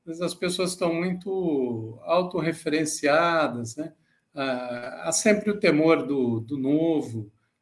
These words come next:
daquilo que chega, é, um pouco diferente, né? Então, é bom a gente ter o, o espírito aberto, o sentimento largo aí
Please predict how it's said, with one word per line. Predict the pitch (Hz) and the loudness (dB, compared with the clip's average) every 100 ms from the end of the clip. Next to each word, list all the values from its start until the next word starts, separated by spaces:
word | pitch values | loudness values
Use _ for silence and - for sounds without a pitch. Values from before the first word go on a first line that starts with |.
| - | -14
daquilo | 123 120 151 151 | -10 -6 -6 -6
que | 143 | -8
chega, | - - 151 156 151 127 117 110 _ _ _ _ | -6 2 4 6 4 2 -2 -6 _ _ _ _
é, | 131 123 | -10 -6
um | 120 | -6
pouco | 117 156 151 | -2 0 -2
diferente, | - 143 135 127 135 160 151 139 - 123 | -6 -6 -2 0 2 2 2 0 -2 -8
né? | 151 160 _ _ _ | -8 -10 _ _ _
Então, | - 294 262 240 214 190 160 151 | -4 0 2 2 2 2 2 0
é | 170 240 | -2 -2
bom | 220 233 | 2 4
a | 220 | 4
gente | 180 175 175 | 2 -2 -2
ter | - 170 | -4 0
o, | 160 139 117 110 147 | 0 0 -2 -6 -8
o | |
espírito | 147 - - 175 170 156 127 - - _ _ _ | -8 -8 -4 -4 -4 -2 -4 -4 -12 _ _ _
aberto, | 165 151 131 147 156 135 113 | 0 2 4 6 6 4 0
o | |
sentimento | - 147 - 151 151 143 | -6 -6 -2 -2 -2 0
largo | 123 131 143 139 127 113 | 4 4 4 0 -4 -8
aí | 113 123 139 | -6 -6 -8